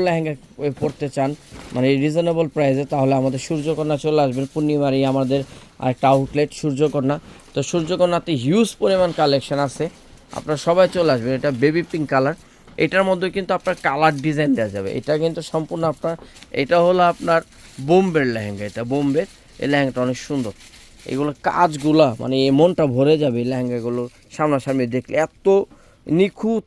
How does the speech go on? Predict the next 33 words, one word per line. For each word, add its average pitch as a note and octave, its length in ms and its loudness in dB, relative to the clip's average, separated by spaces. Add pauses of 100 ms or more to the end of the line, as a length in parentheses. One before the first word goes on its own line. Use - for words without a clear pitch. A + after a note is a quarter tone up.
(120)
কাজের E3+ 340 -2
লেহেঙ্গা। D3 400 -2 (480)
এটা C3 180 -2 (120)
ফাইভ D3 180 2 (120)
পার্ট D3 240 2
দেখেন, A#2+ 280 -4
ভেতরে C#3 240 -4 (100)
ডাবল C3 260 0
লেয়ার C3 180 -2
ক্যান C#3 200 -4
ক্যান C#3 140 -4 (380)
দেয়া C#3 260 4
আছে, - 240 -10
আপনার C3+ 200 -6 (100)
দুই E3 200 -4
টাকার F3+ 300 0
ক্যান E3+ 200 -6
ক্যান F3 120 -8 (180)
লাগানো C#3 320 -4 (100)
লাগবে G2 280 -12
না। B2+ 60 -20 (480)
এই C3+ 100 -2
লেহেঙ্গাগুলো C3 440 -4
এত - 100 -14 (140)
সুন্দর। A#2+ 280 -2 (1700)
এই D3 120 6
দেখেন C3+ 200 0 (140)
রাজস্থানের C3+ 600 2
এই A#2+ 120 2
লেহেঙ্গাটা A2 440 -2 (100)
দেখেন, G2 220 -10 (120)
এটা B2+ 220 0 (300)
কি D3 100 -2